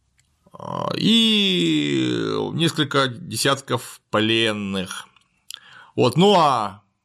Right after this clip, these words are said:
все, кого успели собрать с воды, с утопленных кораблей,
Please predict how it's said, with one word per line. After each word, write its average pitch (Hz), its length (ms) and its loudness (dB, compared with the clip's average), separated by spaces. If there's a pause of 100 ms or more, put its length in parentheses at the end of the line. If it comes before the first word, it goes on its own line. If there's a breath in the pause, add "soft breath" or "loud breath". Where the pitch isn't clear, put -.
(340)
все, - 240 2
кого 131 640 0 (720)
успели 147 420 4
собрать 135 580 0 (160)
с - 140 -8
воды, 151 440 0
с 123 80 -4
утопленных 117 440 0
кораблей, 120 600 2